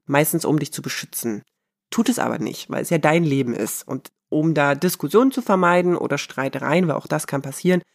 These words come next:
Behalt's einfach ein bisschen für dich, ja? Geh eher auf deine Werte. Und dann Tipp Nummer drei, und ich glaub, das ist in so jungen Jahren richtig und wichtig,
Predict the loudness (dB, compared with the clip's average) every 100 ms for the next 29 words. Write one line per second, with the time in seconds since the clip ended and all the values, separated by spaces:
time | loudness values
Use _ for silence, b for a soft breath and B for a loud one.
0 | _ -6 -2 -2 0 0 0 -6 -6 -8
1 | -12 -12 -12 -12 -6 0 0 0 -2 4
2 | 4 2 -2 -6 -6 -6 -6 -8 -18 _
3 | _ _ _ _ _ -4 0 2 4 4
4 | 2 _ _ _ _ 0 4 6 6 4
5 | 4 4 4 2 0 -6 -6 -12 -2 4
6 | 4 2 -4 -6 -6 -8 -10 -18 _ -14
7 | -4 -2 4 6 8 6 6 6 6 6
8 | 2 -2 _ _ _ _ 2 2 2 -2
9 | -2 -6 -2 2 2 2 0 0 -2